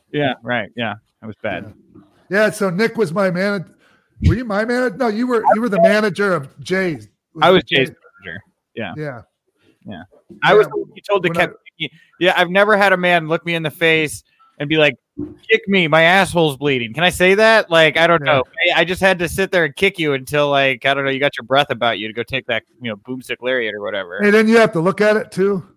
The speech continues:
Speaker 1: No, you wanted me to hold the towel in between your cheeks,
Speaker 2: Oh.
Speaker 1: and I told you that you were a very good friend, but I couldn't do that for you.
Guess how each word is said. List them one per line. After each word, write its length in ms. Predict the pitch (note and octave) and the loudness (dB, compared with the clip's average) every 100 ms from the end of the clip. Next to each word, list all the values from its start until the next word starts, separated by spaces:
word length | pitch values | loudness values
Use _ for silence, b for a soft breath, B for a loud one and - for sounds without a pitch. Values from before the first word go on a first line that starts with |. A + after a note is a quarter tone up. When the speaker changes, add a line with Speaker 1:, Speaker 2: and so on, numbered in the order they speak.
| _ _ _ _ - | _ _ _ _ -2
Speaker 1:
No, 360 | E3+ G3+ F3 | 4 6 6
you 180 | D3+ G#3 | 4 2
wanted 320 | G3+ A3 A3+ | 4 6 4
me 80 | F#3 | 4
to 100 | D#3 | 0
hold 220 | C#3+ D#3 | 0 -4
the 80 | C#3 | -6
towel 320 | - C#3 C3+ | -2 -2 -2
in 60 | B2+ | -4
between 260 | B2+ C3+ | -8 -12
your 140 | B2+ A#2+ | -10 -12
cheeks, 320 | - B2+ C3 | -10 -10 -8
Speaker 2:
Oh. 40 | D3 | -4
Speaker 1:
and 60 | |
I 100 | C3+ - | -2 -4
told 180 | E3 E3+ | -6 -4
you 120 | D#3+ | -2
that 160 | C#3+ C3+ | -2 -2
you 100 | C#3 | -2
were 120 | C#3 | -2
a 60 | B2+ | -2
very 280 | C#3+ E3 D#3 | 0 2 2
good 160 | D3+ | -2
friend, 300 | - D3+ C#3 | -4 -2 -2
but 100 | B2 | -2
I 60 | B2 - | -6 -6
couldn't 240 | C#3 C3 - | -12 -12 -12
do 100 | A#2+ | -10
that 160 | A2+ - _ | -8 -10 _
for 80 | |
you. 180 | F#2 D2+ | -20 -20